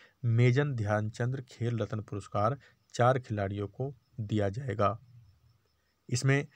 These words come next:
अश्विनी अंकुंज-, अ, अंकुजी सी, धर्मवीर सिंह, बीसी सुरेश, नीर बहादुर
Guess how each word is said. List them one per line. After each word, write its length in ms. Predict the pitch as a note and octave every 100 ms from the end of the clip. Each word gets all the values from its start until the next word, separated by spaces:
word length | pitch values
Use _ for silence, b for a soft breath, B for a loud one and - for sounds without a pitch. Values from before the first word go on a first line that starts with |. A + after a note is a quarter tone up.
| b b b -
अश्विनी 460 | B2 C#3 D3 D#3 - - _ - - _ -
अंकुंज-, 500 | B2+ B2+ B2 C#3 B2+ -
अ, 40 |
अंकुजी 840 | B2+ A#2 B2 C3 C3 C#3+ C3 D3 D3
सी, 320 | - C#3+ F3 b b b -
धर्मवीर 460 | A#2 A#2+ C3 C#3 C#3
सिंह, 300 | - C#3+ F3 _ _ B2+
बीसी 420 | A2 B2 C3 D3
सुरेश, 400 | C3 B2 A#2 -
नीर 320 | B2 B2+ C#3
बहादुर 460 | A#2+ A2 G#2+ B2